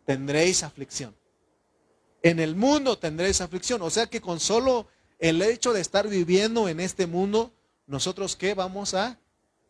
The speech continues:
tener aflicción? ¿Qué es ser afligido? Es sufrir. Amén.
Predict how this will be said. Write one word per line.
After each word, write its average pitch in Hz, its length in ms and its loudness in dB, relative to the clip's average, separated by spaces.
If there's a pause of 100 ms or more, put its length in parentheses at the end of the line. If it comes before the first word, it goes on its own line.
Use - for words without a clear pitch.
(360)
tener 127 240 -2
aflicción? 139 500 -6
¿Qué 233 200 0
es 254 80 0
ser 208 400 -2
afligido? 175 480 -2 (120)
Es - 160 -6
sufrir. 220 540 -6 (540)
Amén. 135 280 0